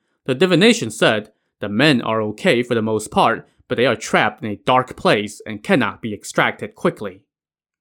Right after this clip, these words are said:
That fortune left Song Jiang unsettled, so he sent the hunter brothers Xie Zhen and Xie Bao to disguise themselves as, um, hunters and search the mountains.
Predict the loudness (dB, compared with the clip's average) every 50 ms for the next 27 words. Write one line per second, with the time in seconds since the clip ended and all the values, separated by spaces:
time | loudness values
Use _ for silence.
0 | _ _ _ _ _ _ _ _ _ _ _ _ 0 2 2 2 2 2 4 4
1 | 4 4 2 0 -2 0 -2 -2 -4 -8 _ -4 -2 -2 -2 -4 _ -10 -4 -2
2 | 0 0 0 0 0 0 0 0 -2 -2 -4 -4 -4 -6 -2 -2 0 0 0 -4
3 | -8 -10 -14 -18 _ _ _ _ -10 -6 -6 -6 -6 -6 -2 0 0 0 2 0
4 | -4 -2 -2 -2 -2 0 -2 -4 -2 0 0 0 0 -2 -4 -6 -4 0 0 2
5 | 2 2 2 0 0 0 -2 -8 -10 -4 -2 0 0 0 -2 -4 -4 -2 -4 -4
6 | -4 _ _ _ -4 -2 0 0 0 0 -2 -2 -2 0 2 2 0 0 -4 -6
7 | -8 -6 -4 -4 -2 -2 -2 -2 -4 -6 -6 -6 -8 -8 -8 -6 -6 -6 -6 -6
8 | -8 -10 -12 _ _ _ _ _ -2 -2 -2 -2 0 0 0 0 0 -4 -14 _
9 | _ _ _ -2 -2 0 0 -2 -4 -6 -2 0 2 2 2 2 -2 -6 -6 -2
10 | 0 2 2 0 0 -2 -6 -8 -8 -10 -14 -16 -20